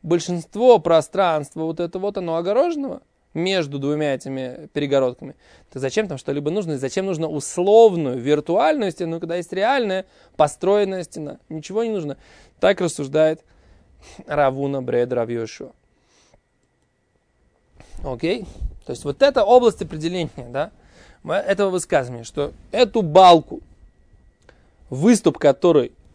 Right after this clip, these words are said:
стал, вернее, в эт-, эту, эту щёчку, выступ которой больше четырёх, нужно её дополнительно как-то разрешать, это только тогда и только тогда, когда ширина всего этого переулка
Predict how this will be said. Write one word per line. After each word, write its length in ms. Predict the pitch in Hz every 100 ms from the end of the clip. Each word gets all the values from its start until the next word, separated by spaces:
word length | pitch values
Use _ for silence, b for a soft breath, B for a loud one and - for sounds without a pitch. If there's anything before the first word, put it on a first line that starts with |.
| _
стал, 360 | _ - - 135
вернее, 360 | 139 147 156 147
в 180 | 147
эт-, 140 | 170 180
эту, 240 | 175 170 -
эту 260 | 175 170
щёчку, 440 | 165 - 185 - 139
выступ 300 | 147 180 147
которой 500 | 147 - 175 151 127 b b b
больше 380 | 139 170 196 143
четырёх, 640 | - 139 151 156 123 -
нужно 520 | 143 151 180 208 139 131
её 360 | 135 123 156
дополнительно 960 | 147 135 139 135 147 185 - 139 120 127 _ _
как-то 400 | - 160 151 139
разрешать, 880 | 131 131 131 123 - 202 277 349 - _ b b b b _
это 400 | 156 - 147 - _ _ _
только 480 | 202 226 240 220 170
тогда 540 | - 170 156 160 214
и 60 | 196
только 300 | 165 147 143
тогда, 540 | 139 127 131 131 147
когда 320 | - 165 156 151
ширина 500 | - 156 180 202 156
всего 680 | - - 190 156 190 190
этого 280 | 151 135 139
переулка 720 | 131 151 156 214 311 277 339